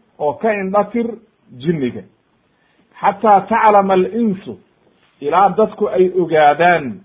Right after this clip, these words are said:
oo bilow aadmigu ay xaqiiqsadaan, "anna aljinna jinnigu laa yaclamuuna alghayba," inaynan ghaybka waxba ka ogeyn,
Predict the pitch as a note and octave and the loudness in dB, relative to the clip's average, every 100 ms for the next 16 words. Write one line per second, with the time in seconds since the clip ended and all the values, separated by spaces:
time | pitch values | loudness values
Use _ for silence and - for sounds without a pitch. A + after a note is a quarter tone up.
0 | _ _ _ _ _ E3 E3 D3+ D#3+ D#3+ | _ _ _ _ _ -6 -6 -4 -2 -2
1 | E3+ G3 G#3+ F#3+ F3+ E3+ E3 D3 C3 D3+ | 0 0 2 0 0 0 0 -2 -4 -6
2 | - A#2 - C#3+ F3+ F3 D3+ A#2 F#2 _ | -10 -12 -8 0 2 2 -2 -10 -14 _
3 | _ _ _ _ _ F3 G#3+ G#3 F#3+ F3+ | _ _ _ _ _ 0 2 0 -2 -2
4 | E3 C#3 C3+ A3+ G#3 F#3+ D#3 D#3 A#3 A3+ | -4 -10 -6 -4 -2 -4 -4 -6 -2 -2
5 | G3 D3+ A#2 - _ _ _ _ _ _ | -2 -6 -10 -16 _ _ _ _ _ _
6 | _ A#2+ D3 G3 F3 F3 C#3+ D3+ C#3+ C#3 | _ -4 4 4 4 0 0 2 0 -2
7 | C3+ B2+ A#2 A2+ A#2+ G#2+ G2+ G#2+ _ _ | -8 -8 -8 -10 -10 -10 -14 -20 _ _
8 | - F3 F#3 D#3+ D3+ C#3 F3+ - - C#3+ | -8 -4 -2 -2 -2 -2 -2 -2 -6 -6
9 | B2+ - D#3 - - A#2 A#2+ G#2+ | -4 -6 -8 -10 -12 -8 -8 -8